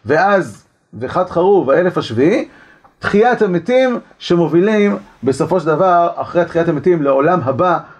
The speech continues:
עולם של זיכוך ועלייה, אה, אה,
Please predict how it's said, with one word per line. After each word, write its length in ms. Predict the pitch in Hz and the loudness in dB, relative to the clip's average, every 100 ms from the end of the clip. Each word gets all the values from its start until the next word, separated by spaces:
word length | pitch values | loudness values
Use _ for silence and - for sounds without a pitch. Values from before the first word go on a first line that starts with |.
| - | -6
עולם 280 | 139 170 | 0 0
של 200 | 175 151 | 0 -6
זיכוך 540 | 110 147 190 175 - 117 | -6 -4 -2 -2 -4 -6
ועלייה, 540 | 139 135 139 165 170 156 _ _ _ | 0 0 2 2 2 -2 _ _ _
אה, 60 | 131 135 131 131 131 127 127 123 - | -4 -2 -2 -2 -4 -6 -8 -10 -16
אה, 60 | _ | _